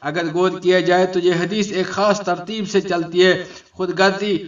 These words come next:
دوسروں کے ساتھ برا سلوک، ان کو حقیر سمجھنا اور جو کچھ اللہ نے دیا ہے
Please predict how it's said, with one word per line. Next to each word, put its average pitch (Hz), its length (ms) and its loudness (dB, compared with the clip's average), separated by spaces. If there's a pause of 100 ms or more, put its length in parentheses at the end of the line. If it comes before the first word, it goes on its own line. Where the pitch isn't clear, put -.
(120)
دوسروں 180 440 -4
کے 185 180 2
ساتھ 185 400 4
برا 185 180 2
سلوک، 190 460 4
ان 180 140 -2
کو 180 160 2
حقیر 180 360 -2
سمجھنا 190 480 4
اور 180 200 4
جو 196 200 4
کچھ 196 240 -4
اللہ 185 320 4
نے 196 140 2
دیا 196 320 6
ہے 196 200 6